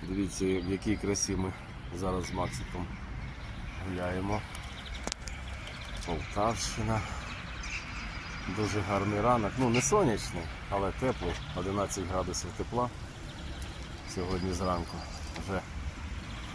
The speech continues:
куртки познімали. Не, у Максика є ще такий. <laughs> Маленька курточка, а я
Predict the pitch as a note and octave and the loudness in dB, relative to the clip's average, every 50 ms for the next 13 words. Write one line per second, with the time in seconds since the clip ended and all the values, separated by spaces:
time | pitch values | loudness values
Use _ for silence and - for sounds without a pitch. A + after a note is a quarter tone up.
0 | - - - A#2+ A2 - - B2 A2+ - A2 G2+ G2+ A2 A2 A#2 C#3+ C#3+ A2 F#2+ | -4 2 2 2 2 2 4 4 4 4 4 4 6 6 6 8 8 6 6 6
1 | G2+ G#2 F#2 E2+ E2+ F2+ F#2 F2 - - F2+ - - F#2+ B2 D3+ - - - - | 6 6 4 4 4 4 2 2 0 -2 -4 0 0 2 4 4 2 2 0 -2
2 | - - - - - - - - - - - - C#2 - - - - - - - | -4 -4 -4 -4 -6 -6 -4 -4 -4 -2 -2 -4 -4 -4 -6 -6 -6 -6 -8 -8
3 | - - - - - - - - - - - - - - - - - C#3 C3 - | -8 -8 -8 -8 -6 -6 -6 -6 -6 -6 -6 -6 -6 -6 -4 -2 -2 -2 -2 0
4 | - B2+ - - - - - - C#3 - - - - - - - - - D#3+ D#3+ | -2 -4 -2 -2 -2 -2 2 0 0 0 0 -8 -8 -8 -8 -8 -6 -4 -4 -2
5 | - - B2+ A2+ A2+ A2 G#2+ G#2 G2+ G2 - G#2 F#2+ - - G2 F2+ F2 - F#2 | 0 2 6 6 8 8 8 6 6 4 2 -2 -4 -2 -2 -2 -2 -2 -2 -4
6 | - - - A#2 A2+ A2+ A2 G2+ | -4 -4 -2 0 2 2 2 0